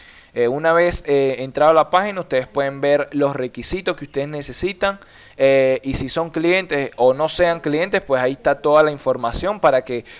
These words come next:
su teléfono de A T and T quede desbloqueado para que pueda funcionar con la línea telefónica o con cualquier tarjeta sim de su operador en su país. Una vez que nosotros hayamos leído todo esto, es muy importante que,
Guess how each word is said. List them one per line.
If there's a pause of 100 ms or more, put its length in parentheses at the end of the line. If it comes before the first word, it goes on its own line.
su
teléfono
de
A
T
and
T
quede
desbloqueado (260)
para
que
pueda
funcionar
con
la
línea
telefónica
o
con
cualquier
tarjeta
sim (380)
de
su
operador
en
su
país. (380)
Una
vez
que
nosotros
hayamos
leído
todo
esto,
es
muy
importante
que,